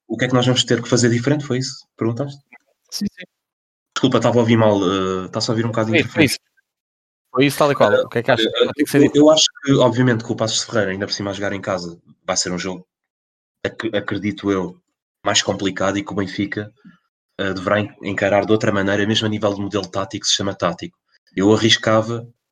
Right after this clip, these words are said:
Speaker 1: e colocaria os três centrais, col-, eh, jogaria assim nessa, como o Benfica jogou em, em Braga, por exemplo,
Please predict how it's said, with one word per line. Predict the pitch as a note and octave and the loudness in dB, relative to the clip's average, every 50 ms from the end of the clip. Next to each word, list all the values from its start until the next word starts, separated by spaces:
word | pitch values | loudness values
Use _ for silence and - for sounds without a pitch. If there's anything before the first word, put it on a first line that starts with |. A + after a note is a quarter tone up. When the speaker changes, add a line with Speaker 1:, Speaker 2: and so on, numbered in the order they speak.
| _ _ _ _ - | _ _ _ _ -14
Speaker 1:
e | - | -14
colocaria | - - G#2 F#2 - G#2 G2+ G2+ G2+ F#2+ | -8 -6 -6 -4 -2 -2 -2 0 0 0
os | - - | 0 -2
três | G2 F#2 - | 0 0 0
centrais, | - G2 F#2+ - F#2+ F#2+ F#2 F#2+ - - - _ _ _ _ _ _ _ _ _ _ _ _ _ _ _ _ _ _ | 0 0 -2 -2 -2 0 0 -2 -4 -8 -10 _ _ _ _ _ _ _ _ _ _ _ _ _ _ _ _ _ _
col-, | - - F#2+ F#2 _ - | -10 -10 -10 -10 _ -10
eh, | D#2 F2+ F2 E2 E2 D#2 D#2+ E2+ | -8 -6 -6 -6 -6 -6 -8 -8
jogaria | - - G2+ F#2+ F#2+ F#2 | -6 -4 -4 0 0 0
assim | F2+ - - F#2+ | 0 0 0 0
nessa, | F2+ F2+ - G2 F#2+ F2+ E2+ E2+ - - - _ - - - | 0 0 0 -2 -2 -2 -4 -6 -6 -12 -14 _ -20 -14 -2
como | - A2+ A2+ | 2 4 4
o | G#2+ | 6
Benfica | G#2+ G#2+ - - - A2 | 4 4 2 0 0 0
jogou | - - G#2+ | 2 2 2
em, | G2+ G2 G#2 | 2 2 0
em | F2+ - G2 G2 | -2 0 0 2
Braga, | F#2+ G2+ G2 G2+ G2+ G#2 | 2 2 2 2 0 -2
por | - G#2 G2 | -2 -2 -2
exemplo, | G2 F2+ F#2 F#2+ G2+ - | -2 -2 -2 -4 -4 -6